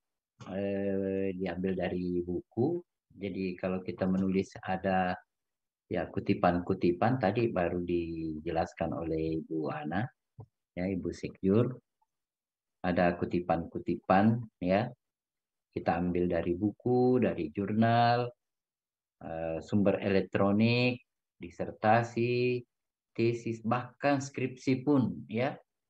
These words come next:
Ya, bisa kita gunakan ya. Eh, dari internet juga ya.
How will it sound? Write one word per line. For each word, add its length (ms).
Ya, 240
bisa 560
kita 480
gunakan 800
ya. 240
Eh, 480
dari 320
internet 640
juga 400
ya. 240